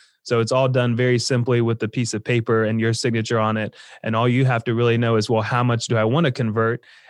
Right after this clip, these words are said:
And then the custodian, like Fidelity or Schwab, is gonna take care of the rest of that for you. Same process can be done if you're, if you're not at the same institution. So maybe you're at a four oh one K that's held at Fidelity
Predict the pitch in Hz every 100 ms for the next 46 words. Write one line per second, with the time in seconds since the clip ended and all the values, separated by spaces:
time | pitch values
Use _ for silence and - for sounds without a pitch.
0 | - 113 113 117 117 113 - 120 - 139
1 | 139 120 107 117 - 107 110 - 117 110
2 | 113 113 104 - 123 123 104 107 113 104
3 | - 110 - 113 104 107 _ - 110 110
4 | - 117 107 - 123 107 92 95 _ _
5 | _ - 165 165 170 156 151 143 151 143
6 | 139 135 135 143 123 117 123 123 117 120
7 | 127 120 123 135 127 127 139 127 127 120
8 | 127 135 123 123 120 120 123 120 123 120
9 | 107 131 131 127 123 120 131 127 117 -
10 | 123 123 101 - 113 123 127 127 127